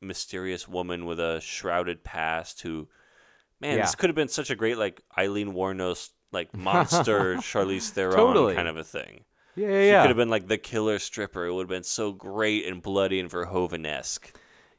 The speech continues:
Speaker 2: Yeah.
Speaker 1: And
Speaker 2: There was a
Speaker 1: there were
Speaker 2: couple
Speaker 1: so
Speaker 2: of
Speaker 1: many, there were so many
Speaker 2: <laughs>
Speaker 1: great things that could have happened, and then really nothing really happens in this
Speaker 2: No.
Speaker 1: movie except you watch people get victimized for two hours.
Speaker 2: You do watch a lot of victimization.
Speaker 1: And that's it.
Speaker 2: And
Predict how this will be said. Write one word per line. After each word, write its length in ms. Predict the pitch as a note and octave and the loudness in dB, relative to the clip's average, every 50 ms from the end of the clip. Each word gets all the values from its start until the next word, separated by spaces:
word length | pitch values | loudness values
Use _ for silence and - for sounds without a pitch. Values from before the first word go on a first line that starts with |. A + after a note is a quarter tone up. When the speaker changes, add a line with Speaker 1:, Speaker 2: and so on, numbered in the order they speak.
| _ _ - | _ _ 6
Speaker 2:
Yeah. 260 | A#2+ A#2+ A3+ B3 A#3 | 8 10 10 10 10
Speaker 1:
And 280 | D#3+ A#2 A#2 A#2 A#2 - - _ _ _ _ _ _ _ _ _ _ _ _ _ - | 8 8 6 4 2 -2 -8 _ _ _ _ _ _ _ _ _ _ _ _ _ -6
Speaker 2:
There 240 | D#3 A#2+ D#3 E3+ G3 | 2 8 10 10 12
was 180 | A3 A#3+ G#3 G3 | 10 10 8 6
a 60 | G#3+ | 4
Speaker 1:
there 160 | - - G3 G3+ | 6 8 10 10
were 40 | G3+ | 10
Speaker 2:
couple 120 | G#3 G3 | 10 10
Speaker 1:
so 60 | G3 A#3 | 10 8
Speaker 2:
of 40 | C4 | 6
Speaker 1:
many, 180 | C#4 C4+ B3+ - - A2+ A#2+ C3 C#3+ - - | 6 4 2 0 -4 -8 -10 -10 -10 -6 -2
there 120 | G3 G3+ | -2 -2
were 40 | F#3+ | -2
so 160 | - - A#3+ | -2 -4 -4
many 140 | C4 A#3 E3+ | -2 -2 -4
Speaker 2:
<laughs> 140 | G2+ - - | -2 0 4
Speaker 1:
great 340 | D3 C#3+ F#3 G3 D#3 B2+ - | 6 8 10 10 8 8 4
things 280 | - F#3 F#3+ G#3+ G3+ D#3+ | 2 2 2 2 2 0
that 140 | - - - | 0 0 0
could 100 | F3 D#3 | 0 0
have 80 | C#3 | 0
happened, 460 | D3 E3+ G#3 G#3+ - D#3 C3 C3+ C#3+ - _ - - - - _ - - | 2 2 2 2 2 0 -4 -4 -6 -12 _ -20 -20 -20 -20 _ -12 -6
and 160 | - A3 A3 | -4 0 2
then 260 | A3+ A#3 A3+ A3+ G#3+ - - - | 4 2 2 0 -4 -12 -18 -10
really 440 | - C#3+ F#3 C4+ E4 F#4 D4+ A#3 - _ _ _ _ _ _ _ _ _ B2+ | -2 2 2 4 4 4 2 0 -4 _ _ _ _ _ _ _ _ _ -8
nothing 520 | C#3 E3+ A#3 F#4+ - - A#4 G#4 D4 G3+ F3+ | -2 0 0 2 4 6 6 6 6 4 2
really 300 | A#3+ D4+ E4+ F4 E4 F4 | 2 4 6 6 6 4
happens 600 | - - E4+ G#4+ A4 - - A3 F#3+ D#3+ C#3 B2+ | 4 4 2 2 2 6 8 8 8 8 4 0
in 100 | C#3 B2+ | 2 4
this 180 | G#2 F#2+ F2 | 4 4 4
Speaker 2:
No. 60 | E2 | 2
Speaker 1:
movie 420 | - - E4 F#4+ - A2 F#2 F#2 F2+ | 4 4 4 4 4 2 -2 -2 -2
except 420 | B2 - - - F#3 E3+ E3 - - - E2 _ _ _ | -2 -2 2 6 6 6 6 2 -4 -20 _ _ _ _
you 200 | C3+ C#3 C#3 C#3+ | -8 -4 -4 0
watch 300 | C#3 C3+ C#3+ C#3+ C#3 - | 4 6 6 6 6 2
people 300 | - D3+ D3 D3 D3 C3 | -2 -4 -2 0 0 0
get 180 | B2 C3 A#2 A2 | 0 0 -2 -2
victimized 720 | A#2 E3+ - - F3 B2 G2+ F2+ E2+ D#2+ D#2+ D#2 - - | -4 -4 -4 -4 -4 -2 0 2 2 0 0 -4 -6 -8
for 140 | - G2 F2 | -8 -8 -8
two 240 | - - - E2+ D#2 | -6 -6 -6 -4 -2
hours. 360 | D2 D2+ A#2 B2 A#2+ - - | -2 0 0 0 -2 0 0
Speaker 2:
You 100 | C3+ C#3+ | 0 2
do 20 | C#3 | 4
watch 260 | C#3 C3+ C3 B2+ - B2 | 6 6 6 6 4 2
a 40 | A2 | 0
lot 140 | A2 G#2+ | 2 2
of 80 | G#2 F2+ | 0 -2
victimization. 460 | F2+ G#2 - - - F#2+ F#2 E2 - | -4 -6 -6 -6 -8 -10 -4 -2 0
Speaker 1:
And 100 | C#3 D#3+ | 2 2
that's 220 | F3 F#3 - F#2 C#3+ | 2 2 2 0 0
it. 200 | D4+ F4+ - - | -2 -2 -2 -4
Speaker 2:
And 260 | F#2+ G2 G2+ G2 G2 | -4 -4 -4 -4 -4